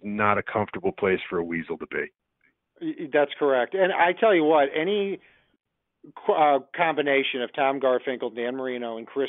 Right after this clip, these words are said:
Speaker 2: Grier working together, I think is a good thing, and it might be the first time in a long time I look at the top people in the organization and say, "I like these guys, and I think they're good
Speaker 1: Mm-hmm.
Speaker 2: at what they do." Marino, I mean, Marino's just kinda nice to have around. I don't know how much he contributes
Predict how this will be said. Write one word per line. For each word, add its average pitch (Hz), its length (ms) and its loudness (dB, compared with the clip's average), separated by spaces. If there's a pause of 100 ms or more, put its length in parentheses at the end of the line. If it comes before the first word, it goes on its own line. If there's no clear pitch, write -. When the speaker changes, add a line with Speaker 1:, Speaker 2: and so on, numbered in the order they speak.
Speaker 2:
Grier 127 260 0
working 127 380 -4
together, 165 460 2 (540)
I 170 140 4
think 180 220 -2
is 151 120 0
a 151 60 -2
good 156 300 2
thing, 156 200 2
and 143 80 2
it 139 60 2
might 143 240 2
be 170 100 0
the 143 180 -2
first 147 260 0
time 147 220 0
in 127 60 -4
a 123 60 -2
long 120 320 -4
time 151 400 -4 (300)
I 143 100 4
look 156 220 4
at 147 100 -4
the 143 80 0
top 135 320 2
people 139 300 -6
in 123 60 -6
the 131 100 -4
organization 127 720 0
and 120 160 -8
say, 123 360 0 (320)
"I 185 120 2
like 220 260 2
these 117 200 -8
guys, 101 300 -8 (320)
and 151 120 2
I 160 80 4
think 170 240 -4
they're 160 120 4
good 139 160 2
Speaker 1:
Mm-hmm. 151 140 8
Speaker 2:
at 147 60 2
what 143 180 0
they 139 140 0
do." 151 60 0 (220)
Marino, 254 480 4 (100)
I 196 40 6
mean, 175 280 0 (460)
Marino's 262 380 2
just - 180 2
kinda 175 180 2
nice 143 280 2
to 143 80 -2
have 131 200 2
around. 117 280 -4
I 190 80 2
don't 220 140 4
know 196 180 4
how 170 140 0
much 156 220 -2
he 151 80 -10
contributes 147 720 -4